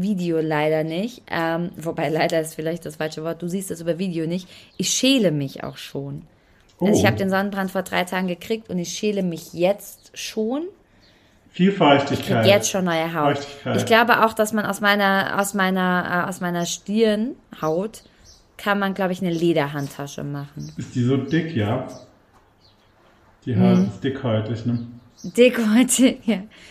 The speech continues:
Speaker 1: Und es ist auch, meine Falten sind auch viel stärker zu sehen als sonst.
Speaker 2: Ja, das wird auch nicht besser,
Speaker 1: Ich
Speaker 2: je mehr,
Speaker 1: <laughs> ich bin
Speaker 2: je
Speaker 1: einfach, ich
Speaker 2: mehr
Speaker 1: bin einfach, ich bin einfach in den letzten drei Tagen um, um zehn Jahre gealtert. Ich sag's euch. Ich
Speaker 2: Je
Speaker 1: sehe
Speaker 2: mehr
Speaker 1: el-,
Speaker 2: Sonne,
Speaker 1: ich sehe wirklich nicht gut aus.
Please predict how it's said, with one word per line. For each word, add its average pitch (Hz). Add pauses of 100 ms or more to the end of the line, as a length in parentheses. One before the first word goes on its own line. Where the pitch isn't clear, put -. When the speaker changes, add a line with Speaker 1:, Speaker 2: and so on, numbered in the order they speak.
(240)
Speaker 1:
Und 208
es 208
ist -
auch, 214
meine 196
Falten 208
sind 175
auch 165 (100)
viel 233
stärker 180
zu 175
sehen 175
als 156
sonst. 165 (220)
Speaker 2:
Ja, 117
das 110
wird 123
auch 120
nicht 127
besser, 156
Speaker 1:
Ich 120
Speaker 2:
je 127
mehr, 254 (140)
Speaker 1:
<laughs> -
ich 247
bin 233
Speaker 2:
je -
Speaker 1:
einfach, 143
ich -
Speaker 2:
mehr 131
Speaker 1:
bin -
einfach, 202 (400)
ich 220
bin 226
einfach 220
in 220
den 208
letzten 208
drei 196
Tagen 196
um, 185 (360)
um 180
zehn 190
Jahre 170
gealtert. 156
Ich 180
sag's 165
euch. 151 (800)
Ich 104
Speaker 2:
Je -
Speaker 1:
sehe 220
Speaker 2:
mehr -
Speaker 1:
el-, 185
Speaker 2:
Sonne, 156
Speaker 1:
ich 202
sehe 170
wirklich -
nicht 175
gut 156
aus. -